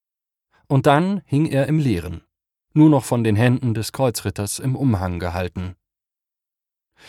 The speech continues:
Für einen Moment verharrten sie in einer beinahe Umarmung, Batman starr aufrecht,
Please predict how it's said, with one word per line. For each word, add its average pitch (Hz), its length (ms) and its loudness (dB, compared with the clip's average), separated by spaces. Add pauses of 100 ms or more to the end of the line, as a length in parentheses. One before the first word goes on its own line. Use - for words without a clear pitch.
(180)
Für - 180 -2
einen 180 180 4
Moment 135 380 2
verharrten 135 520 -2
sie 120 220 -4
in 139 100 -2
einer 123 320 -4
beinahe 117 720 0
Umarmung, 95 720 -2 (440)
Batman 127 640 0
starr 123 440 0
aufrecht, - 720 -4